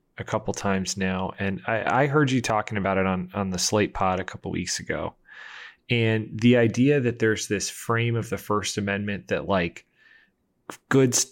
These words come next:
the good and the truth and whatever good speech is will, will rise to the top, right? And, and in, in a fr-, in a totally free marketplace, it's gonna make it just on its own merits. But y-, you're kinda arguing that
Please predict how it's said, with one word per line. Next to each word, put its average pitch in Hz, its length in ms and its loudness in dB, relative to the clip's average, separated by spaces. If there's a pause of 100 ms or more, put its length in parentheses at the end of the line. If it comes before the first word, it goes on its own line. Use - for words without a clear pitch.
(120)
the 113 100 2
good 123 400 6
and 104 160 0
the 92 60 -2
truth 120 560 4
and 98 120 0
whatever 107 300 4
good 117 260 4
speech 110 360 2
is 101 280 4
will, 98 440 0
will 104 240 2
rise 107 420 2
to 98 120 -2
the 92 100 0
top, 85 500 -2
right? 95 320 2
And, 98 200 -2
and 104 120 0
in, 98 160 0
in 104 220 0
a - 40 2
fr-, - 280 -4
in 110 100 2
a 98 60 0
totally 135 400 4
free 120 260 4
marketplace, 98 920 0 (560)
it's 113 220 0
gonna 113 200 2
make 104 320 0
it 92 140 2
just 117 260 2
on 104 100 4
its 98 160 0
own 98 220 2
merits. 92 540 0 (400)
But 123 100 4
y-, 127 180 2
you're 175 280 4
kinda 175 180 2
arguing 113 600 2
that 95 260 4